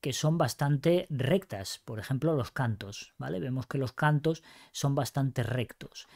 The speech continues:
Bueno, gracias a esta herramienta nosotros podemos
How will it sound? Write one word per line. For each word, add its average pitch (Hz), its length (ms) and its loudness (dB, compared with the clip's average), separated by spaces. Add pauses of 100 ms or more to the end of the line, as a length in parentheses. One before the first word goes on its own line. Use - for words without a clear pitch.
(280)
Bueno, 202 360 6 (280)
gracias 208 440 6
a - 20 4
esta 214 240 4
herramienta 190 580 6
nosotros 160 360 0
podemos 185 520 4